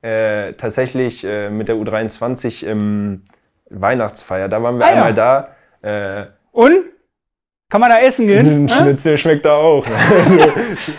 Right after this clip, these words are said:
Speaker 2: Ich find, das kann er, der Kevin. Also
Speaker 1: Ja.
Speaker 2: gut bürgerlich, das geht auf jeden Fall
Speaker 1: Das
Speaker 2: gut,
Speaker 1: ist ja
Speaker 2: ja.
Speaker 1: auch seine Philosophie.
Speaker 2: Ja, ja.
Speaker 1: Und da, nö, das war auf jeden Fall op-, optimal, um dann ein bisschen vorzuglühen und dann, äh,
Speaker 2: <laughs>
Speaker 1: nochmal loszulegen.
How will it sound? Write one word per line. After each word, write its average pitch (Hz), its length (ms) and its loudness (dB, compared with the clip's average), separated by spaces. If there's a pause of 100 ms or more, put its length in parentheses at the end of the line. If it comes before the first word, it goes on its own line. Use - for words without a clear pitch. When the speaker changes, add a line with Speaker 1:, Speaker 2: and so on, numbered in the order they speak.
Speaker 2:
Ich - 160 0
find, 370 200 4
das 320 180 4
kann 403 160 0
er, 220 100 4
der 170 120 2
Kevin. 170 300 -2
Also 208 240 0
Speaker 1:
Ja. 180 80 0
Speaker 2:
gut 330 200 4
bürgerlich, 294 600 2
das 240 360 -2
geht 226 140 -2
auf 233 140 0
jeden 254 220 -4
Fall 262 180 0
Speaker 1:
Das 277 80 -4
Speaker 2:
gut, 185 80 -2
Speaker 1:
ist 113 60 0
ja 110 60 2
Speaker 2:
ja. 123 60 0
Speaker 1:
auch 165 40 -4
seine 117 300 -2
Philosophie. 135 580 2
Speaker 2:
Ja, 98 80 -6
ja. 98 80 -6
Speaker 1:
Und 101 220 -4
da, 101 340 -2 (340)
nö, 92 180 -6
das 90 240 -8
war 110 100 -2
auf 104 160 -4
jeden 107 100 -8
Fall 85 140 -6
op-, 104 260 -8
optimal, 107 520 -6
um 98 160 -10
dann 101 280 -8 (380)
ein 131 200 -2
bisschen 131 380 0
vorzuglühen 135 720 -2
und 131 340 -8
dann, 123 480 -6
äh, 123 340 -6 (240)
Speaker 2:
<laughs> - 220 -4
Speaker 1:
nochmal 131 320 0
loszulegen. 113 720 -2